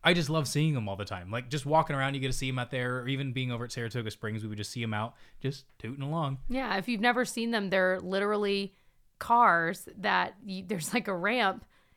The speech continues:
Speaker 2: and they just ramp right on into the water,
Speaker 1: Mm-hmm.
Speaker 2: and you just toot along in the <laughs> water.
Speaker 1: Yeah.
Speaker 2: It becomes a boat,
Speaker 1: And
Speaker 2: hence
Speaker 1: they,
Speaker 2: the name Amphicar.
Speaker 1: they look like vintage cars.
Speaker 2: Yeah.
Speaker 1: But they're
Speaker 2: Also,
Speaker 1: so neat.
Speaker 2: anyone else think they should be amphibicars instead of amphicars?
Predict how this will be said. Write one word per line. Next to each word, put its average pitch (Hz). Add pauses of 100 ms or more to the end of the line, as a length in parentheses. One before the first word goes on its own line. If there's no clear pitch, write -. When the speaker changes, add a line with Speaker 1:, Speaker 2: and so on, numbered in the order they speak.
(220)
Speaker 2:
and 208
they 202
just 196
ramp 190
right 180
on 202
into 214
the 233
water, 277
Speaker 1:
Mm-hmm. 127
Speaker 2:
and 147
you 214
just 202
toot 226
along 247
in 262
the 269
<laughs> 202
water. 285
Speaker 1:
Yeah. 180
Speaker 2:
It 220
becomes 208
a 240
boat, 262
Speaker 1:
And 180
Speaker 2:
hence 143
Speaker 1:
they, 139
Speaker 2:
the 135
name 214
Amphicar. 202
Speaker 1:
they 131
look 127
like 110
vintage 104
cars. 90
Speaker 2:
Yeah. 139
Speaker 1:
But 135
they're 175
Speaker 2:
Also, 254
Speaker 1:
so -
neat. 262 (260)
Speaker 2:
anyone 330
else 311
think 285
they 269
should 226
be 214
amphibicars 196
instead 175
of 165
amphicars? 185